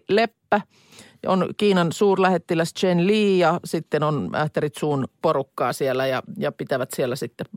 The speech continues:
puheenvuoroja ja kahvitellaan. Ja kello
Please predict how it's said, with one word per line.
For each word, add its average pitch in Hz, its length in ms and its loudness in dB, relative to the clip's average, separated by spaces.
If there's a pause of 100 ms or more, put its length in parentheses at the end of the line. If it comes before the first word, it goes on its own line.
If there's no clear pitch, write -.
(100)
puheenvuoroja 156 720 0
ja 135 120 0
kahvitellaan. 135 840 -4
Ja - 100 -8 (680)
kello 214 220 4